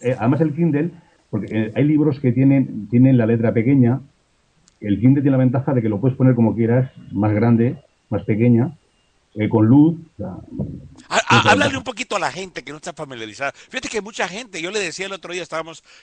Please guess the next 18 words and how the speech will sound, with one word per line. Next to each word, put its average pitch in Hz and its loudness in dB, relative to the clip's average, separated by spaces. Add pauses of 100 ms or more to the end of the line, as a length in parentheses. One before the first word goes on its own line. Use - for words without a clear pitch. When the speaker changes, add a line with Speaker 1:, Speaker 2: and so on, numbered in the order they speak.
Speaker 2:
eh, 120 -8
antes 151 -6
de 151 -14
hacer 147 -12
el - -14
programa 143 -10
al 139 -8
aire 147 -8
el 123 -14
viernes, 151 -12 (320)
hablamos 170 -8
con 175 -18
un 196 -18
señor 185 -14
que 175 -14
le 139 -12
encanta 156 -18
leer, 110 -14